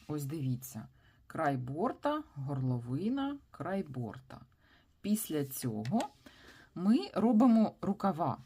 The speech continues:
приєднуємо їх до, е, переду і спинки. Для цього ми намічаємо середину рукава,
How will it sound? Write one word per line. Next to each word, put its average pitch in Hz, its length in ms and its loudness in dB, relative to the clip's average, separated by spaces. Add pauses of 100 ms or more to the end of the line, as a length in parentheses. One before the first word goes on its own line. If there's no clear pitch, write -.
(240)
приєднуємо 208 800 4
їх 180 480 0
до, 151 420 -4
е, - 60 -4 (520)
переду 160 340 -4
і 143 80 -2
спинки. - 580 -8 (1800)
Для 175 220 0
цього 185 380 0
ми 160 320 -6
намічаємо 147 960 -4
середину 160 720 -4
рукава, 208 580 -2